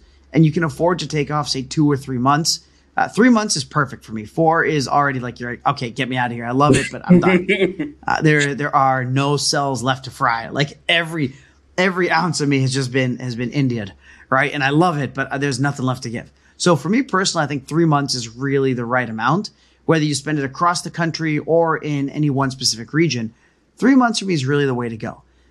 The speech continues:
Speaker 1: But go when you're between stages, 'cause it is a terrible place to get work done or to get work done and, and continue where you're already going and continue building upon what you already have,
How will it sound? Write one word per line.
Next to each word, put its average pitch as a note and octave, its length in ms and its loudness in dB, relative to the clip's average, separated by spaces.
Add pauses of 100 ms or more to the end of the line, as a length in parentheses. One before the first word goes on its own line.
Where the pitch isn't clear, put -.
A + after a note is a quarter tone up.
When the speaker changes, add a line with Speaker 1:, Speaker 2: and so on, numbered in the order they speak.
(120)
Speaker 1:
But D#3 220 2
go F3 220 4
when A#3+ 220 2
you're G#3 200 2
between D3+ 540 -2
stages, C3+ 520 0
'cause C3+ 240 -4
it E3+ 140 4
is D3+ 100 2
a C3+ 80 -4
terrible F3 520 0
place A2+ 480 -8 (800)
to D3+ 680 2 (120)
get D3 300 0
work C#3+ 360 -4
done G2 380 -12
or C3 160 0
to C3 60 0
get C#3 200 -2
work C3 300 -4
done C3+ 360 -4 (240)
and, C#3 320 0
and C3+ 120 -4
continue D#3 520 0
where C#3 180 0
you're C3+ 180 -4
already C3+ 300 -2
going D3 340 -2
and C#3+ 80 -6
continue C3+ 220 -4
building C#3+ 380 0
upon B2 200 -8
what B2 120 -6
you B2+ 80 -6
already B2 220 -6
have, A2 360 -4